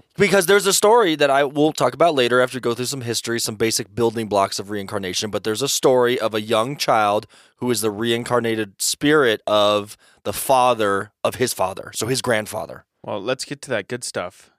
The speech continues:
Speaker 1: And I believe, truly, before Adrian starts spewing facts on us, is the possibility of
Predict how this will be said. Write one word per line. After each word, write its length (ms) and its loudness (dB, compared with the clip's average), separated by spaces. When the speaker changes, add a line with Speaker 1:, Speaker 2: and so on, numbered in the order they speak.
Speaker 1:
And 380 0
I 220 2
believe, 500 2
truly, 480 2
before 380 0
Adrian 380 -2
starts 300 -4
spewing 360 -2
facts 400 0
on 160 -6
us, 240 -2
is 640 2
the 100 -4
possibility 680 2
of 340 0